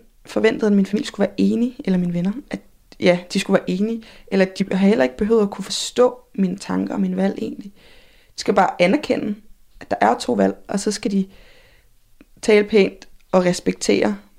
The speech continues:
mig og mine tanker og mine beslutninger. Fordi det var også så fint med en veninde, som står og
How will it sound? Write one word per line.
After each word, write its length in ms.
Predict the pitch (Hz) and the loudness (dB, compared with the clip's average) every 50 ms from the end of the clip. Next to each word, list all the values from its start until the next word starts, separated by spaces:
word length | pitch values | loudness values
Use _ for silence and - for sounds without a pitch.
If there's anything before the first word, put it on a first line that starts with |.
| - - - | -20 -16 -8
mig 380 | - - 165 160 175 196 208 - - | -4 0 2 2 2 0 -2 -2 -2
og 120 | 202 196 | 0 2
mine 400 | 196 196 202 208 226 240 254 254 - _ - - _ - - - - _ - - | 2 4 2 2 0 -2 -6 -8 -12 _ -20 -20 _ -20 -20 -20 -20 _ -18 -8
tanker 340 | - 214 - - 190 - | -4 -2 -2 -2 -2 -4
og 120 | - - 190 | -4 0 0
mine 180 | 196 208 226 | 0 0 0
beslutninger. 480 | 240 247 - - 208 196 196 190 190 190 190 - - - - - - - - - - | -4 -6 -6 -6 -8 -6 -4 -4 -6 -6 -8 -10 -18 -20 -20 -20 -20 -20 -20 -20 -20
Fordi 440 | - - - 202 214 208 - - - _ - - - _ - - _ _ _ _ _ _ _ _ _ _ _ _ | -6 -4 -2 0 0 -2 -2 -4 -12 _ -20 -20 -20 _ -20 -20 _ _ _ _ _ _ _ _ _ _ _ _
det 60 | 196 202 | 2 4
var 40 | 202 | 4
også 200 | 214 - - 233 | 4 2 0 0
så 60 | - | 0
fint 200 | - - - - | 0 -2 -2 0
med 200 | 214 202 196 - - - - - _ - - - | 2 2 2 2 0 -4 -12 -20 _ -20 -6 0
en 200 | 202 202 196 196 | 2 4 4 6
veninde, 420 | 196 190 190 185 185 190 208 214 | 4 4 4 4 2 2 0 0
som 320 | - - 202 190 180 196 - - _ _ _ _ _ _ _ _ _ _ _ - _ | -2 0 0 0 0 -2 -8 -12 _ _ _ _ _ _ _ _ _ _ _ -20 _
står 440 | - - - - 95 90 - - - - | -8 -8 -2 2 2 2 2 0 -4 -2
og 280 | - 95 - - - | -2 0 0 -2 -6